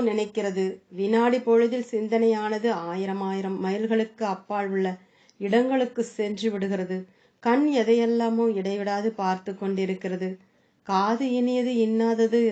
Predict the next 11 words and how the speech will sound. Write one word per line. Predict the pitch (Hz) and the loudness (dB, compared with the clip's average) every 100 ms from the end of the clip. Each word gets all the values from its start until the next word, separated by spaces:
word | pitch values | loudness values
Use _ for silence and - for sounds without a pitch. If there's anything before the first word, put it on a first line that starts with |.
| 185 | -2
அனைத்தையும் | 160 196 196 208 202 196 185 - _ | -4 -6 -4 -6 -6 -6 -8 -10 _
கேட்ட | 214 208 208 | -4 -2 -2
வண்ணம் | 185 185 190 202 | -2 -2 -2 0
இருக்கிறது. | 190 196 190 185 185 185 _ _ _ _ _ | -2 -2 -4 -4 -6 -8 _ _ _ _ _
இவ்விதம் | 220 226 254 262 262 | -2 2 4 4 2
இந்திரியங்கள், | 226 220 247 247 240 240 240 | 2 0 0 2 2 2 0
மனம், | 196 190 208 214 | -2 -4 -6 -6
புத்தி | 202 202 185 269 277 | -6 -6 -6 -6 -6
முதலான | 190 196 196 196 185 | -6 -4 -4 -2 -2
அனைத்தும் | 190 196 196 233 254 _ _ _ _ | -2 -4 -2 -4 -4 _ _ _ _
சதா | 226 233 | 0 0